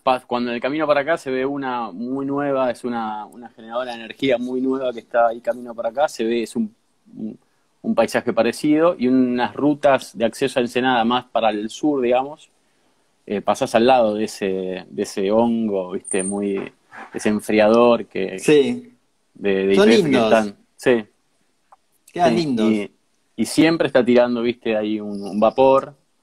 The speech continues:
Speaker 1: Y, bueno, están los fósforos que se ven desde la ciudad también.
Speaker 2: Claro.
Speaker 1: Esos, esos más que vapor están tirando como un humo negro bastante fulero.
Speaker 2: Sí, es
Speaker 1: Eh.
Speaker 2: el ox-, el óxido, ¿no? El, lo que va
Speaker 1: Sí, el
Speaker 2: liberando
Speaker 1: óxido.
Speaker 2: la, la quemadura
Speaker 1: Sí.
Speaker 2: del petróleo.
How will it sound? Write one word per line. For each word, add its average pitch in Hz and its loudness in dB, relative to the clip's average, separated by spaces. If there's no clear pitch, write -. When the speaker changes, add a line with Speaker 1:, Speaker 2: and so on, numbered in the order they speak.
Speaker 1:
Y, 92 -6
bueno, 101 -6
están 110 -2
los 107 0
fósforos 107 0
que 107 -6
se 104 -4
ven 107 0
desde 104 -2
la 104 0
ciudad 113 4
también. 120 2
Speaker 2:
Claro. 127 2
Speaker 1:
Esos, - -18
esos 104 -6
más 101 -6
que - -6
vapor 104 -2
están 101 -8
tirando 95 -6
como 98 -2
un 101 0
humo 101 0
negro 98 0
bastante 95 -4
fulero. 107 0
Speaker 2:
Sí, 160 2
es 143 2
Speaker 1:
Eh. 151 4
Speaker 2:
el 127 2
ox-, 151 2
el 127 -2
óxido, 117 0
¿no? 135 -4
El, 117 -4
lo 110 -8
que 117 -6
va 123 -2
Speaker 1:
Sí, - 4
el 139 6
Speaker 2:
liberando 135 4
Speaker 1:
óxido. 131 0
Speaker 2:
la, 120 2
la 123 -2
quemadura 123 0
Speaker 1:
Sí. 113 -8
Speaker 2:
del 107 -8
petróleo. 107 -10